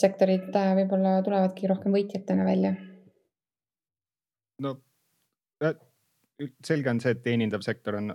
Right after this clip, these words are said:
Speaker 2: on see, mis saab kõige rohkem pihta. Aga, aga üldjoontes me näeme seda tendentsi, et kõik sektorid, äh, mis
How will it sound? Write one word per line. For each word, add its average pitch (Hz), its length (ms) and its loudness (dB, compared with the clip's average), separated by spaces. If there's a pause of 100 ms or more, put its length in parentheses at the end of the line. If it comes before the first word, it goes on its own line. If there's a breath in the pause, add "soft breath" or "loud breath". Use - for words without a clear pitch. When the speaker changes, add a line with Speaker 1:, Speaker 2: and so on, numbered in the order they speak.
Speaker 2:
on 107 100 -10
see, 107 140 -4
mis 101 160 -10
saab 104 100 -8
kõige 104 220 -4
rohkem 104 180 -8
pihta. 110 300 -8 (240)
Aga, 104 320 -2
aga 123 160 -2
üldjoontes 113 320 -6
me 110 80 -2
näeme 117 260 -2
seda 98 220 -6
tendentsi, 107 560 -4
et - 100 -10
kõik 120 180 -6
sektorid, 104 480 -6 (200)
äh, 101 160 -4 (240)
mis - 160 -14